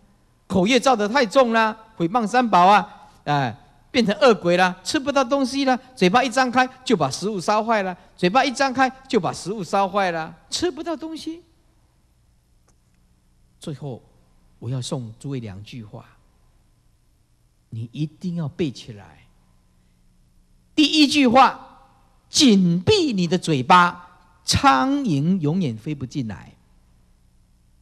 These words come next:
好好的参，看什么意思？紧闭你的嘴巴，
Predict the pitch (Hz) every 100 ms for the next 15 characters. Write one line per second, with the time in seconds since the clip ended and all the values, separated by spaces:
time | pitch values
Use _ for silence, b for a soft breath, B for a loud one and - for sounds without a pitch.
0 | _ _ _ _ - 120 120 117 - -
1 | 113 117 - 127 - 101 117 123 110 -
2 | 107 - _ _ _ _ _ _ _ _
3 | _ _ - 185 170 139 135 269 262 180
4 | 135 139 139 135 110 147 147 127